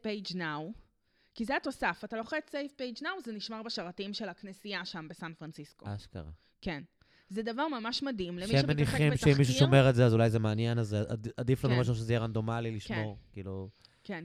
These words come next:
Speaker 1: כמובן שאם אתה בודק, אז אתה רואה שהניו יורק טיימס שומרים שלוש מאות סקרינשוטס ביום, ynet שומרים עשר סקרינשוטס ביום, ושל עיתונות ערבית פלסטינית,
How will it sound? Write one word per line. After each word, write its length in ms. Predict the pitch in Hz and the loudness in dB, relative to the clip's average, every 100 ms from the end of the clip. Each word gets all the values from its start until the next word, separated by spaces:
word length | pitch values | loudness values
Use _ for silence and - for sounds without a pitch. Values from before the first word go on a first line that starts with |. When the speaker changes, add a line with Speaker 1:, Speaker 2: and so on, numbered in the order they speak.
| 175 | -12
Speaker 1:
כמובן 380 | - 240 233 339 415 | -8 -6 -4 -4 -4
שאם 220 | - 254 | -8 -8
אתה 160 | 285 233 | -8 -8
בודק, 340 | 196 208 294 | -6 -6 -6
אז 120 | 202 180 | -10 -12
אתה 160 | 190 | -12
רואה 220 | 180 214 | -6 -6
שהניו 340 | 214 175 165 202 | -6 -12 -14 -12
יורק 180 | 202 196 | -12 -10
טיימס 360 | 214 190 175 165 _ _ _ _ _ _ | -10 -8 -10 -18 _ _ _ _ _ _
שומרים 480 | - 208 214 214 160 _ _ _ _ _ _ | -12 -8 -8 -8 -12 _ _ _ _ _ _
שלוש 360 | - 226 220 | -6 -4 -4
מאות 180 | 247 233 | -4 -6
סקרינשוטס 500 | - 240 247 269 254 | -6 -6 -4 -6 -6
ביום, 360 | 233 269 294 311 - _ _ 208 | -4 -2 -2 -4 -10 _ _ -2
ynet 40 | 233 233 208 180 | 0 0 -2 -6
שומרים 360 | 202 202 226 175 _ | -8 -6 -8 -10 _
עשר 340 | 226 254 320 311 | -4 -4 -4 -8
סקרינשוטס 560 | - 330 311 330 311 | -10 -8 -6 -6 -8
ביום, 300 | 294 339 392 392 _ _ _ 196 | -6 -4 -4 -8 _ _ _ -8
ושל 220 | 214 254 | -4 -4
עיתונות 400 | 247 247 269 320 | -4 -6 -4 -4
ערבית 320 | 294 262 294 | -6 -6 -8
פלסטינית, 680 | - 311 - 403 370 330 | -6 -8 -4 -4 -4 -10